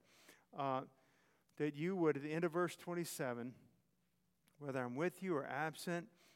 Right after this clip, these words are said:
that I may hear of your affairs, that you stand fast." That was the first thing. "Stand fast in one spirit." Secondly, "with one mind, striving together for the faith of the gospel."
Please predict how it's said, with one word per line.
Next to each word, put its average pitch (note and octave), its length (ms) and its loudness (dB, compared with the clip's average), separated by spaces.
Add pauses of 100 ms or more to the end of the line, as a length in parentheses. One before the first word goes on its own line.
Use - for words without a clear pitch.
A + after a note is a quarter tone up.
(100)
that D3 100 -4
I D3 80 -2
may C#3 200 -4
hear D#3+ 320 0
of C#3 140 -4
your C#3 160 -2
affairs, D3 720 -4 (380)
that C#3 240 -2 (160)
you C#3+ 160 -6
stand C#3 480 -4
fast." D3+ 580 -6
That C#3 160 -4
was C#3 80 -16
the D#3+ 120 -6
first E3+ 360 -2
thing. C#3 280 -6 (180)
"Stand E3 360 -2
fast D#3+ 480 -4
in C3+ 160 -6
one D3 200 -4
spirit." F3+ 580 -4 (320)
Secondly, E3 800 -4 (320)
"with C#3+ 240 -4
one D3 320 -4
mind, C#3 580 -2 (360)
striving D3+ 540 -2
together C3 640 -4 (460)
for D3 160 -2
the C3 100 -2
faith C3+ 480 -4
of C3 180 -10
the B2 100 -6
gospel." A#2 720 -8